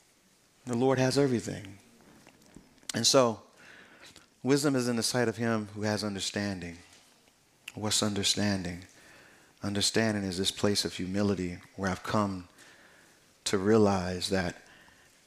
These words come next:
I need to learn of him the things that I need. You know, a book that I never really spent a lot of time in, Song of Solomon.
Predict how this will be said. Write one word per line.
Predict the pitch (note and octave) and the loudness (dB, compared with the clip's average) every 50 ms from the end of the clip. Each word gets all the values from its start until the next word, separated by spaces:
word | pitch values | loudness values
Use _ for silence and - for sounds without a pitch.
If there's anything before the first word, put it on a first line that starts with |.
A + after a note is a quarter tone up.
| - - _ _ | -20 -20 _ _
I | - G2+ | -4 -2
need | G#2 A2 A2 G2+ | 0 0 0 2
to | G#2 | 0
learn | F#2+ F#2 G2+ G#2 G2+ G2 | 0 0 0 0 0 -2
of | F#2 F#2 - | -2 -2 0
him | - G#2+ G#2+ G2+ F#2+ F2+ F2 F2+ - - - _ _ _ _ _ _ - - - - _ _ _ _ - | 0 2 2 2 2 -2 -4 -10 -14 -20 -20 _ _ _ _ _ _ -20 -20 -20 -20 _ _ _ _ -12
the | A#2 | -10
things | - - - G#2 G2+ G2 F#2+ F#2 F2+ F2+ F#2 F#2 - - - - - - - _ - _ _ _ - - - - | -4 0 2 2 2 2 0 -2 -4 -6 -4 -4 -4 -4 -6 -10 -18 -20 -20 _ -20 _ _ _ -20 -20 -10 -6
that | - F#2+ G2 | -4 -2 0
I | G2 | 0
need. | F#2+ F#2+ G2 F#2+ F#2 F2+ F2 F2+ - - - - - - - - - - - | 0 0 0 0 0 0 -2 -4 -8 -10 -18 -18 -16 -14 -14 -14 -14 -14 -4
You | - A2+ | 0 2
know, | A2+ A2+ A2 G#2+ G#2 G2+ - | 4 4 4 2 0 0 -4
a | G2+ | -4
book | F#2+ G2+ A#2+ A2+ - | 0 2 0 2 2
that | - G2+ | 0 0
I | G#2 | 0
never | G2+ G#2 G#2+ A2+ F#2+ G#2 | 0 2 0 0 0 0
really | G2+ G#2+ G#2+ G2+ | 0 0 0 0
spent | - - - G#2 | -2 -2 -2 -2
a | G2 | 0
lot | G2 F#2+ F#2 | 0 0 -2
of | F#2 | -2
time | - A#2 G#2 G2+ G2 | -2 -2 -2 -2 -2
in, | F#2 F2+ | -4 -4
Song | F2+ - - G2+ G#2 G2+ | -4 -4 -4 -4 -4 -4
of | F#2+ | -4
Solomon. | - - G#2 G2+ F#2+ F#2 F2+ F2 | -2 0 0 0 0 -4 -6 -10